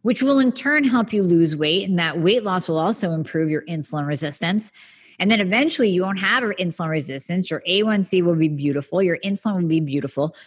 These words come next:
You'll be in control of your blood glucose numbers, and your thyroid will work better. So it's all a beautiful, beautiful thing working together. It's like a symphony.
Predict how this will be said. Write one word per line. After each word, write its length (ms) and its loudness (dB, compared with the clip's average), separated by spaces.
You'll 100 2
be 200 2
in 40 -2
control 420 -2
of 120 2
your 100 2
blood 260 0
glucose 440 0
numbers, 260 -2
and 80 2
your 120 0
thyroid 440 0
will 140 0
work 240 -8
better. 320 -8
So 160 0
it's 180 0
all 400 0
a 20 -6
beautiful, 460 -4
beautiful 400 -10
thing 360 -8
working 300 -10
together. 540 -14
It's 80 -20
like 100 -10
a 60 -8
symphony. 680 -12